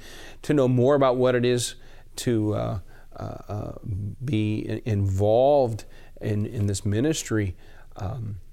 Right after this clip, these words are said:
I say, "Wow, come, just, I'd love to sit down and talk with them and say, 'Hey, it really is, it's a growing experience.'" Don't walk into it thinking, "Oh, we figured out how this looks." No, 'cause the Lord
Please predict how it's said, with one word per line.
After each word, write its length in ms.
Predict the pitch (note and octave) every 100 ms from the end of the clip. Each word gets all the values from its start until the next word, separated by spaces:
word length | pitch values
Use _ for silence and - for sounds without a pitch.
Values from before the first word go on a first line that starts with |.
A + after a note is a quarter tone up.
| - - - - - - -
I 120 | C3+
say, 260 | A2+ A2+ G2
"Wow, 340 | G2 A#2+ G2 -
come, 260 | D#3 D#3+
just, 200 | - -
I'd 200 | - G#2
love 320 | G#2+ A2 A2
to 80 | E3
sit 120 | -
down 100 | A2+
and 80 | G#2
talk 240 | - G#2 D3+
with 60 |
them 100 | A#2
and 100 | A2
say, 160 | G#2 -
'Hey, 360 | F2+ A2 C#3+ A2+ - - - - -
it 60 | -
really 300 | A#2+ B2+ B2+
is, 120 | C3
it's 140 | B2 -
a 60 |
growing 640 | G2+ F2+ G2+ G2+ G2+ A2+
experience.'" 920 | B2 C#3 - - F#3 G#3 G3+ A2 G2+ -
Don't 240 | A2+ C3
walk 320 | B2+ B2+ A#2+
into 300 | C3+ A#2+ C3
it 120 | A#2+
thinking, 340 | - A#2 A#2 G#2+
"Oh, 280 | G#2 G#2+ G#2+ -
we 100 | -
figured 360 | G#2 - C#3 A#2+
out 80 | A2+
how 140 | A#2
this 180 | A2+ G#2
looks." 220 | D3 A#2+
No, 380 | A#2+ B2+ E3 F3
'cause 220 | - B2+
the 60 | A2+
Lord 420 | A2+ A#2 C#3 C#3+